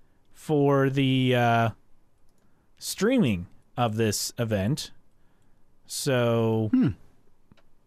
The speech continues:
Speaker 1: yeah, no-, nothing mentioned as far as streaming on Peacock, so that's something to keep in mind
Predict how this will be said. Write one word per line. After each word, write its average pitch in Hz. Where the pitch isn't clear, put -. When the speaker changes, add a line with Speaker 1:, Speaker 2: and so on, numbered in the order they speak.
Speaker 1:
yeah, 127
no-, 113
nothing 156
mentioned 151
as 127
far 143
as 135
streaming 143
on 143
Peacock, 113
so -
that's 120
something 135
to 131
keep 156
in 131
mind 120